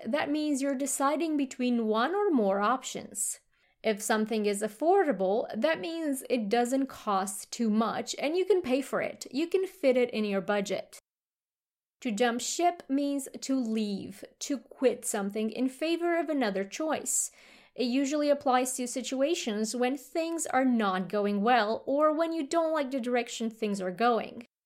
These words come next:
If something is desirable, that means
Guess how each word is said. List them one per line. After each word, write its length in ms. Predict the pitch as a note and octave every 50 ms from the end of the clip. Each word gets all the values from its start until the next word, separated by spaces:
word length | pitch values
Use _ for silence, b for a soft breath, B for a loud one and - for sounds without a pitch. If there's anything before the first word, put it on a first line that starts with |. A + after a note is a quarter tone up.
| _ _ _ _ _ _ _ _ _ _ _ _ _ _ _ -
If 160 | - A#3+ A#3 A#3
something 500 | - C4+ A#3+ A#3 A3+ - A#3 A3 A3 G#3+
is 400 | - G#3+ A3 G#3+ G#3+ G3+ G3 F#3
desirable, 1120 | F#3 G#3+ G#3+ G#3+ G3 G3+ C4 C#4 D#4+ F4 F#4 F#4 D4 A3 G#3 F#3 E3+ G3+ G#3+ A3 B3 - A3
that 200 | A#3 C#4 - B3
means 420 | B3 B3+ B3+ B3 B3 B3 A#3+ -